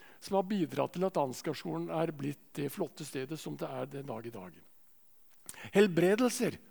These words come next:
og mirakuløst, eh, handlinger er ofte umulig i våre øyne. Men vi tror at Gud er mektig til å helbrede oss i dag. Jeg har sett eksempler på det.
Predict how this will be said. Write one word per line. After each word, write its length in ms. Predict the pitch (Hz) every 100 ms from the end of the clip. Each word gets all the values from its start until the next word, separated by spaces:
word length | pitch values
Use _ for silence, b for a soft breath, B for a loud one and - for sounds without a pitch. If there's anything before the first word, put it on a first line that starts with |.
| b b b b -
og 80 |
mirakuløst, 1000 | 160 170 180 220 180 170 196 - - - - B B B B B -
eh, 240 | 190 180 170
handlinger 640 | 202 190 156 170 214 185 B B B
er 380 | 143 147 170 180
ofte 380 | 233 165 - 180
umulig 640 | 185 190 151 151 160 185 190
i 80 |
våre 380 | 185 196 156 170
øyne. 300 | 151 123 117 104 - B B B
Men 240 | - 196 247
vi 120 | 262
tror 500 | - 196 226 233 233
at 180 | 226 -
Gud 240 | 175 180
er 160 | 202 202
mektig 400 | 196 - - 147
til 160 | 170
å 80 | 175
helbrede 480 | 180 160 135 143 160
oss 160 | - 165
i 80 |
dag. 320 | 143 113 107 113 - - - - b b - -
Jeg 100 | 196
har 60 |
sett 300 | 254 202 185
eksempler 480 | 196 - 156 147 175
på 160 | 180 160
det. 140 | 156